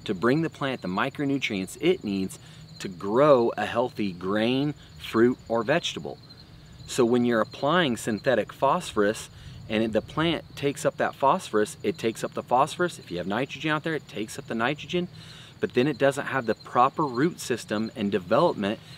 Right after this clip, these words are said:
to pick up the other micronutrients it needs, and so you're never building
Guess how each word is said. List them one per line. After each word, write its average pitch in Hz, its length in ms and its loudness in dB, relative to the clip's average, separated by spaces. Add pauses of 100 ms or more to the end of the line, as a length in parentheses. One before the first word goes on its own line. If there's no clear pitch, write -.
(120)
to 123 120 0
pick - 300 -2
up 147 160 0
the - 160 -2
other 120 200 2
micronutrients 123 880 -2
it - 140 -4
needs, 123 480 -2 (280)
and 110 140 -4
so 120 100 2
you're 110 220 2
never 139 560 0 (480)
building 127 580 4